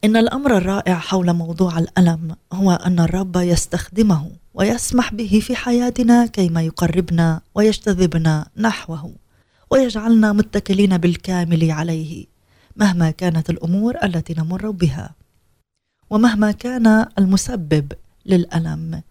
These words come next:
لنا أن نتمتع بحرية الاختيار، فنحن نختار ونقرر طريقة توجهنا نحو المشاكل والآلام.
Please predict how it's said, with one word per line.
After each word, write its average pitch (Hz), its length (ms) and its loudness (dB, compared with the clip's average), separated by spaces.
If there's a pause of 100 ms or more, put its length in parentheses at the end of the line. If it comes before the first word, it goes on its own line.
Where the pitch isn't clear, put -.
(520)
لنا 180 340 0
أن 175 120 0
نتمتع 208 540 0
بحرية 175 560 0
الاختيار، 180 840 -6 (560)
فنحن 240 440 -2
نختار 208 640 0
ونقرر 165 800 -2 (160)
طريقة 226 380 -2
توجهنا 165 920 0 (420)
نحو 196 360 -2
المشاكل 160 720 0
والآلام. 156 760 -4